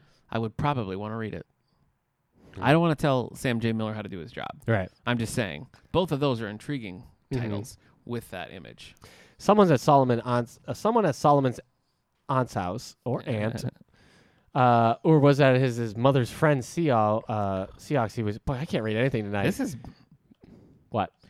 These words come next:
Speaker 2: Go
Speaker 1: Someti-,
Speaker 2: on. See,
Speaker 1: sometimes,
Speaker 2: there it is. There's that
Speaker 1: sometimes,
Speaker 2: patent
Speaker 1: no,
Speaker 2: ne-,
Speaker 1: no, no,
Speaker 2: negativity.
Speaker 1: no, no, no, no, no.
Speaker 2: No, you're right. This isn't patented.
Speaker 1: Sometimes these dry
Speaker 2: I gotta
Speaker 1: reads of these books do not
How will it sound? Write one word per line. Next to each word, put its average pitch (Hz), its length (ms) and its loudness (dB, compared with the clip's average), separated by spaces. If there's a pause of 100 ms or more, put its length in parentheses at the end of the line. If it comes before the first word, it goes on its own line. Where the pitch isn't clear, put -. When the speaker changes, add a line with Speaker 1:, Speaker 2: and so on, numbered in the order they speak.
(120)
Speaker 2:
Go 151 120 6
Speaker 1:
Someti-, - 40 12
Speaker 2:
on. 131 240 4
See, 139 80 -6
Speaker 1:
sometimes, 220 320 2
Speaker 2:
there 185 160 10
it 226 60 10
is. 208 280 8
There's 190 320 2
that 208 240 6
Speaker 1:
sometimes, - 40 8
Speaker 2:
patent 226 260 6
Speaker 1:
no, 127 160 0
Speaker 2:
ne-, 143 60 2
Speaker 1:
no, 175 240 4
no, 208 120 4
Speaker 2:
negativity. 175 320 8
Speaker 1:
no, 143 160 10
no, 180 160 10
no, 220 220 10
no, 185 160 8
no. 139 280 10
Speaker 2:
No, 131 40 8
you're 151 160 6
right. 123 160 4
This 139 140 -6
isn't 151 180 -4
patented. 127 220 -2
Speaker 1:
Sometimes 185 500 -2
these 151 240 -4
dry 131 360 -4
Speaker 2:
I 135 40 -2
gotta 117 140 -4
Speaker 1:
reads 113 360 -6
of 110 140 -10
these 113 180 -10
books 117 320 -10
do 117 140 -14
not 113 440 -10